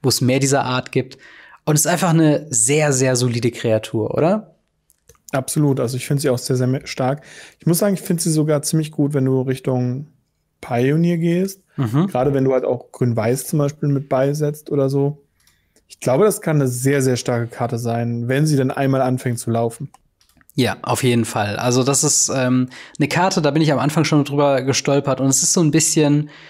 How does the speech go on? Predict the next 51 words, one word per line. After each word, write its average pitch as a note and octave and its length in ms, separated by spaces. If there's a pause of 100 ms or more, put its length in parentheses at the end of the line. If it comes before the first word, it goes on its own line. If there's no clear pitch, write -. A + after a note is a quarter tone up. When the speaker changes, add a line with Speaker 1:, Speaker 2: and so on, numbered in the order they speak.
(160)
Speaker 1:
wieder C#3+ 240
natürlich C#3 320
'ne C3 100
grüne G3+ 300
Karte, E3+ 420
die B2+ 120
sehr A2+ 160
stark D#3 340
ist. F#3 260 (440)
Aber, A#2+ 760
ähm, A2+ 480
ja, G#2 200
ich - 160
bin G#3 100
mal, F3 260
ich - 120
bin F3+ 100
mal C#3+ 140
gespannt, A#2+ 600
ähm, A2 540 (240)
wo C3 240
sie B2+ 120
überall A2 420 (100)
Play A#2 260
sieht. G#2+ 220
Ich - 100
hab F3+ 100
schon F3 140
gesehen, C#3+ 220
im C#3 80
Standard C#3+ 380
gibt's C3 140
auch C3 180
'ne B2+ 260 (300)
Selesnya C3 560
plus B2+ 180
eins A#2 180
plus - 200
eins - 680
Geschichte, C#3+ 720
die C3+ 100
da C3+ 120
momentan C3+ 340
ausgetestet C3+ 560
wird. B2+ 140
Aber B2+ 100
wie C3 100
gesagt, A2+ 240
wir A#2+ 60
sind B2 140
halt B2 160